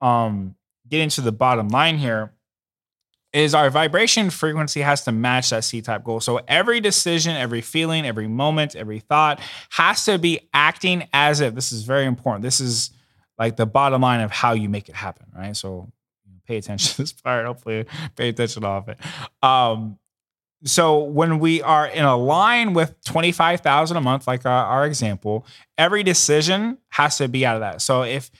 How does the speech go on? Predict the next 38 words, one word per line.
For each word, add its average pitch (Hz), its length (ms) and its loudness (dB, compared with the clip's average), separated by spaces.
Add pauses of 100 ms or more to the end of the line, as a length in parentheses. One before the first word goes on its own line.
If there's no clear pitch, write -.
(240)
if 147 120 -4
I 190 160 4
get 233 120 0
a 180 80 0
stain 170 420 2
on 151 160 4
a 127 60 0
shirt 110 360 -6 (460)
and 123 160 0
I 147 60 4
feel 165 260 2
down, 151 460 4
I'm, 120 400 0
I'm, 80 40 -8
I'm 101 220 -6
pissed 151 320 0
off, 147 320 2
I'm 107 160 -4
mad, 143 340 0
right? 127 320 -4 (460)
Um, 127 380 2
a 139 80 -2
person 240 420 0
making 180 320 0
twenty-five 165 640 0
thousand 147 360 2
dollars 127 320 2
a 120 60 -2
month 127 380 0
is 135 160 -4
probably 190 420 0
not 170 300 0
mad 135 420 2
because 123 220 -4
he 117 80 -4
stained 135 380 0
his 113 100 -4
shirt. 120 400 -4